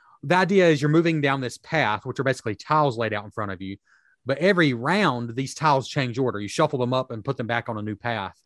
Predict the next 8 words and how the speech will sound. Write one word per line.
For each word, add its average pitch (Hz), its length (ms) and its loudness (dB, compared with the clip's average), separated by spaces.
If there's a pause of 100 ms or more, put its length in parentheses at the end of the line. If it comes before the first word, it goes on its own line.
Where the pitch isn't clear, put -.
(800)
Um, 117 360 2
so, 156 240 4
like, 143 320 2
the - 140 -8
actions 156 400 -2
available 131 420 0
to - 120 -10
you 104 320 -6